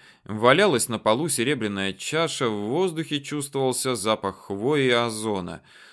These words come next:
Только не было на эстраде четверых неудачливых заклинателей.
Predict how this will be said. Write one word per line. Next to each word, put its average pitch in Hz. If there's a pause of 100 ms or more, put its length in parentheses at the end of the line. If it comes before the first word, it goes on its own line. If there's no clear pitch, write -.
(140)
Только 113
не 110
было 160
на 110
эстраде 143
четверых 120
неудачливых 101
заклинателей. 92